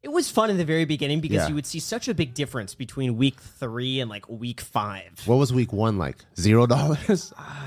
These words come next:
Speaker 2: Or
Speaker 3: it was,
Speaker 2: pre-sold
Speaker 3: it wa-, I
Speaker 2: ads?
Speaker 3: thi-
Speaker 1: We, we hit the ground running. I
Speaker 3: Yeah,
Speaker 1: gotta
Speaker 3: I think,
Speaker 1: say,
Speaker 3: well, I
Speaker 1: we
Speaker 3: think it was, like, a hundred bucks or so in our first week.
Speaker 2: Okay.
Speaker 3: Two hundred bucks, maybe.
Speaker 1: Something like that. I don't know. We got monetized pretty quickly.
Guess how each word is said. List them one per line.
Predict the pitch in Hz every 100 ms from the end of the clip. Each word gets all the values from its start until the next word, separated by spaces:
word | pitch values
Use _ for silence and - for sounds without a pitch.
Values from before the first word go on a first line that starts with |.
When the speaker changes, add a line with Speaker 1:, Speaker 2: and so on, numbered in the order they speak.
| 143
Speaker 2:
Or | 139
Speaker 3:
it |
was, | 170
Speaker 2:
pre-sold | 165 156 135
Speaker 3:
it | 117
wa-, |
I | 98
Speaker 2:
ads? | 135 -
Speaker 3:
thi- | - _ _ _ _ -
Speaker 1:
We, | 131 139 180 254 294
we | 247 175 233 196
hit | 180 -
the | 160
ground | 143 127 113 110 113
running. | 123 117 98 -
I |
Speaker 3:
Yeah, | 160 160
Speaker 1:
gotta | 156 135
Speaker 3:
I |
think, | 220
Speaker 1:
say, | 139 226
Speaker 3:
well, |
I | 220
Speaker 1:
we |
Speaker 3:
think | 277
it |
was, | 269
like, | 226
a | 165
hundred | 123 143 123 101
bucks | 101 95 - - -
or | 127
so | 120 110 110
in |
our | 110
first | - - -
week. | - - - 78
Speaker 2:
Okay. | 82 73 85
Speaker 3:
Two | 135
hundred | 117 113 -
bucks, | - -
maybe. | - 147
Speaker 1:
Something | 175 156 104
like | 95 -
that. | 104 104
I | 143
don't | 160
know. | 131
We | 139
got | 180 143
monetized | 139 135 131 107 -
pretty | - 139
quickly. | 151 117 101 98 -